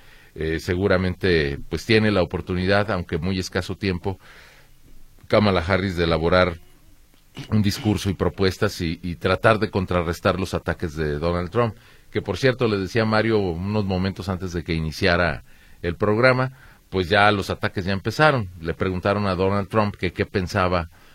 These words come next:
de Kamala Harris y dijo dos palabras para describirla: viciosa y tonta. Es una mala combinación. No sé a qué se refiera con viciosa,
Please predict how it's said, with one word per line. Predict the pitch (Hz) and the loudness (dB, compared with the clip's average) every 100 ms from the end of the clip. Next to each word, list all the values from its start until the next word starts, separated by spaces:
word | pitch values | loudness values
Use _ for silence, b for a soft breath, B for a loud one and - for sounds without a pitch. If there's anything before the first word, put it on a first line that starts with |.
| b | b
de | - 90 | -6 0
Kamala | 101 95 90 | 0 2 0
Harris | 87 101 107 107 - - b b b | 2 0 0 -6 -10 -20 b b b
y | 92 | -2
dijo | 98 104 120 120 - | -2 0 0 -2 -4
dos | 87 110 - | 2 2 4
palabras | 104 98 98 95 | 2 2 2 0
para | - 85 | -2 -2
describirla: | 80 80 95 90 104 110 120 b b 85 | -2 -6 -6 -4 -2 -4 -6 b b -6
viciosa | 90 87 - 107 107 - 113 - - | -2 -2 0 2 2 -2 -4 -6 -8
y | 85 | -8
tonta. | - 90 80 - - - - - | -2 0 0 -6 -14 -18 -20 -12
Es | 90 101 | -6 -4
una | 92 | -2
mala | 92 90 85 | -2 -2 -4
combinación. | 85 78 69 73 80 76 b b b b | -6 -6 -6 -8 -8 -8 b b b b
No | 113 127 | -2 0
sé | 117 107 | 2 0
a | 95 | 0
qué | 98 | -4
se | 107 | -4
refiera | 87 82 90 90 | -6 -4 -4 -4
con | 87 73 | -4 -6
viciosa, | 69 - 85 85 - 127 | -6 -4 -2 -2 -4 -10